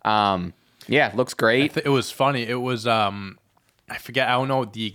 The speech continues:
Speaker 1: year. I think it maybe was, like, eighteen years. It was eighteen years to the day that he debuted in W W E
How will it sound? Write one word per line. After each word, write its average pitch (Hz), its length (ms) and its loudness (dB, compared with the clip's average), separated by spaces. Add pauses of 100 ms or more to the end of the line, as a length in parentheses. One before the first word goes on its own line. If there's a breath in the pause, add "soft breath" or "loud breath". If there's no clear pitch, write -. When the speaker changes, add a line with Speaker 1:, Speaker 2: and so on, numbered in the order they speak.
Speaker 1:
year. 110 720 -8
I 110 60 -2
think 123 160 -6
it 127 60 -4
maybe 117 240 -4
was, 110 120 -4
like, 104 220 -8 (120)
eighteen 120 520 -12
years. 120 420 -10
It 113 60 -10
was 113 180 -8
eighteen 120 400 -8
years 113 300 -6
to 104 60 -10
the 98 40 -8
day 104 240 -4
that 101 120 -6
he - 220 -18
debuted 113 420 -10
in 101 100 -12
W 98 160 -10
W 98 320 -12
E 104 180 -16